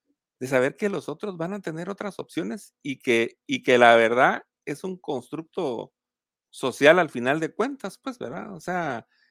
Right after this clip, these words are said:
eh, es, la verdad la va a hacer la comunidad, ¿verdad? O sea, ese, ese, eh, trasiego cabalmente que, que, que también vos lo, vo-, vos lo mencionás, pues, ¿verdad? Que el, el, el lenguaje, eh,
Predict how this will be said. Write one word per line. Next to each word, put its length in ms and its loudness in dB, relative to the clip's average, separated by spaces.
eh, 540 -8
es, 220 -10
la 260 -4
verdad 240 -4
la 120 -2
va 60 2
a 40 4
hacer 140 -2
la 140 0
comunidad, 640 -2
¿verdad? 340 -4
O 40 -12
sea, 400 -2
ese, 520 -4
ese, 480 -6
eh, 40 -12
trasiego 720 -2
cabalmente 600 0
que, 300 -6
que, 200 -18
que 60 -18
también 300 -8
vos 160 -8
lo, 260 -6
vo-, 240 0
vos 180 -4
lo 100 -4
mencionás, 520 -8
pues, 140 -12
¿verdad? 260 -4
Que 80 -8
el, 120 -8
el, 360 -12
el 120 -8
lenguaje, 580 -8
eh, 520 -6